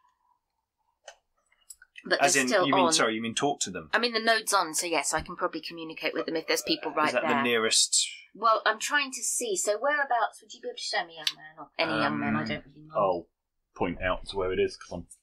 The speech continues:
Speaker 3: I know basically where it is.
Speaker 1: Oh, right, okay. Um,
Speaker 3: <clears throat>
Speaker 1: right, well, again, she taps it quite a lot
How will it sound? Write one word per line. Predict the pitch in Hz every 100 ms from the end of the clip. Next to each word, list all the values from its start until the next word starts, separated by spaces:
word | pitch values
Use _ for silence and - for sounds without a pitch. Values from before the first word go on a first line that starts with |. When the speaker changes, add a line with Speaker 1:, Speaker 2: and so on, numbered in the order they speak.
| - 85
Speaker 3:
I |
know | 87 87 80 78 _ _ _
basically | 78 78 - -
where | 165
it | 226 262
is. |
Speaker 1:
Oh, | 254 233
right, | 190 185 202
okay. | 226 - 151 175 - _ - 208 220
Um, | 233 226 - _ _ _ _ _ -
Speaker 3:
<clears throat> | 208 - 175 156 139 107 - _ _ _ _ _ _ _ _ _ _ _ _ _ - _ _ - - _ _ _ _ _ _ _ _ _ _ _ _ _ -
Speaker 1:
right, | 175
well, | 180 185 180 180 -
again, | 190 190 165 - - -
she | - -
taps | - - - -
it | -
quite | - 185
a | 185
lot | 196 214